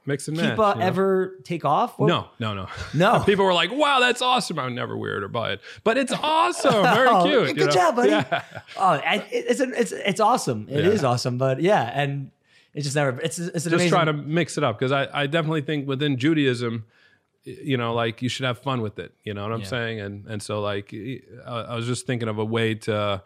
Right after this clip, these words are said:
Speaker 2: To spice it up.
Speaker 1: Yeah, so.
Speaker 2: I mean, I loved it, but I mean, the reason I brought it up is because I, I was
Speaker 1: Yeah.
Speaker 2: just, um, I was, I was really impressed by your humbleness and your, and your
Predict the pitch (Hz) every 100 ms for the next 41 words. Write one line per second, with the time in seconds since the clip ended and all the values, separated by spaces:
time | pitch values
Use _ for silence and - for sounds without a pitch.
0 | - 113 - 113 113 117 104 160 160 95
1 | - - 90 90 _ _ _ 135 151 151
2 | 151 165 151 127 131 135 143 151 151 147
3 | 147 165 160 147 151 196 139 123 147 147
4 | 170 151 156 156 151 147 139 143 127 113
5 | - 131 135 147 123 160 151 151 139 -
6 | 123 120 113 120 139 143 156 151 131 120
7 | 117 117 117 117 113 110 110